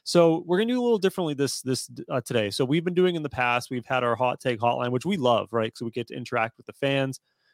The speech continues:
You guys call in, get to talk to you, hear your hot takes, whatever you wanna say. Um, it's gonna be open the whole show. So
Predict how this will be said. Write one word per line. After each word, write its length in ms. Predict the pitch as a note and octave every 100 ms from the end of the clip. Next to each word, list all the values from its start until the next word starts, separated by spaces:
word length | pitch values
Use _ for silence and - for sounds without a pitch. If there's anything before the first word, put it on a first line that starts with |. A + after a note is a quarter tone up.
| _
You 120 | C3
guys 280 | B2+ A#2 A2
call 320 | - A#2 A2
in, 380 | C#3+ D#3 D3 C#3+ - _ _
get 120 | - A#2+
to 80 |
talk 280 | - B2 B2
to 100 | -
you, 60 | A#2
hear 120 | A#2+
your 200 | G#2+ G#2+
hot 280 | G#2 A2+ A2+
takes, 340 | A2+ A2+ -
whatever 240 | A#2 A2+ A2
you 140 | A2+
wanna 180 | A2+ A2
say. 400 | - A2+ A2 G#2+ - _ _ _
Um, 220 | A#2 A2 A2
it's 160 | E3+ -
gonna 100 | F#3
be 140 | D3+
open 260 | E3 - A#2+
the 80 |
whole 400 | A2 C3+ C#3+ D3
show. 380 | C3+ C3+ - A#2
So 400 | - B2 A2 G#2+